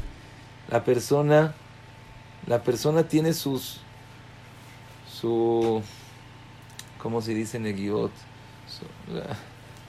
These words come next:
su, sus intereses propios. Y eso es lo que le hace ver mal las cosas. Diferente.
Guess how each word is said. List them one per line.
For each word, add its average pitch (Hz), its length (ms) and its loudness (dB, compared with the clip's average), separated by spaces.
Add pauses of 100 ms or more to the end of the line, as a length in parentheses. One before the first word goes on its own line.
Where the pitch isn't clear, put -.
(180)
su, 120 680 0 (400)
sus - 240 -4
intereses 156 800 10
propios. - 960 6 (880)
Y 117 100 0
eso 120 140 0
es 120 60 -2
lo 110 160 0
que 104 100 -2
le 104 140 -2
hace 113 380 -4
ver 110 260 -2
mal 110 420 -4
las 101 220 -6 (120)
cosas. - 380 -10 (1040)
Diferente. 110 840 -4